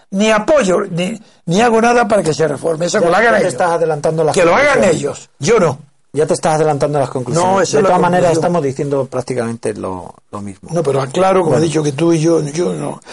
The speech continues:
Speaker 1: Y tú no tienes más remedio, porque eres magistrado. No tienes más remedio que aceptar la
Speaker 2: No,
Speaker 1: Constitución.
Speaker 2: pero una cosa es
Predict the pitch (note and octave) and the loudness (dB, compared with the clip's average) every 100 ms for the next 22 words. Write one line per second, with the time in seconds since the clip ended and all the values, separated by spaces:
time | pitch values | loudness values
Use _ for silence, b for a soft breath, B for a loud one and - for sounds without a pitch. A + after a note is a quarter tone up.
0 | B F3 C3+ G#3 G#3+ G3+ G#3 G3+ F#3 C#3+ | B 0 0 0 0 2 2 0 0 -2
1 | F3+ G#3 D3 - b b - C#3 C3 F3 | 0 -2 -2 -8 b b -4 -2 0 0
2 | F3+ D#3+ B2 - C#3+ B2+ A2+ _ _ _ | 0 -4 -6 -4 -2 -4 -8 _ _ _
3 | _ _ - D3+ E3+ F3 F3 E3 F3+ G3 | _ _ -12 -6 -2 0 0 0 0 0
4 | D#3+ B2+ C#3 D#3+ F3+ D#3+ C3+ D#3+ E3 C3+ | 0 -2 -2 -2 -2 -4 -4 -4 -2 -4
5 | D3 F3 E3+ E3+ D#3+ D#3 D#3 C#3+ | -6 -8 -8 -10 -8 -8 -8 -12